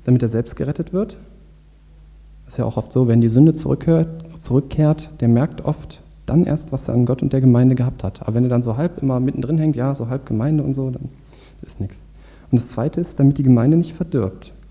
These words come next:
Ein wenig Sauerteig durchsäuert den ganzen Teich. Und wir leben, jede geduldete Dauersünde hat negative Folgen für die Gemeinde,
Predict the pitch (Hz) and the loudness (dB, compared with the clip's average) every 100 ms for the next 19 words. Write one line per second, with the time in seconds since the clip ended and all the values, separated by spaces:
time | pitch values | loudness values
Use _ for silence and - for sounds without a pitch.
0 | - - - - - _ _ _ - 120 | -20 -20 -20 -20 -20 _ _ _ -6 -2
1 | 117 127 165 - 127 147 147 120 131 - | 2 2 0 -2 -4 -4 -4 -6 -6 -10
2 | - - - - - - - - 117 110 | -20 -20 -20 -20 -20 -20 -16 -10 -6 0
3 | 123 135 123 117 120 139 - 92 - - | 0 2 2 2 -2 -6 -6 -12 -12 -20
4 | - - - - _ _ - - - - | -20 -20 -20 -20 _ _ -20 -20 -6 -2
5 | 127 123 135 180 143 190 180 143 160 196 | 0 0 0 -2 -2 -4 -4 -2 0 0
6 | 196 127 110 143 156 185 190 147 127 135 | -2 -2 0 2 4 6 6 0 0 2
7 | 180 180 165 170 - 95 135 160 - 117 | 0 -2 -6 -8 -4 -2 0 -2 -6 -2
8 | 175 165 101 98 | 0 2 0 -2